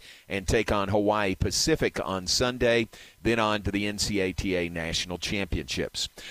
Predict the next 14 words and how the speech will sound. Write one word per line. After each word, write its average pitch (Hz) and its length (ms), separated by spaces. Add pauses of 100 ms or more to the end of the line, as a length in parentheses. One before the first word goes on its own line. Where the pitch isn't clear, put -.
(120)
Also 196 260
heard 196 180
from 180 160
Coach 196 340
Dave 185 300
Aranda 165 600
in 117 160
the 107 140
open. 160 340
Baylor, 107 440
uh, 101 140
football 135 760
spring 151 400
practice 135 580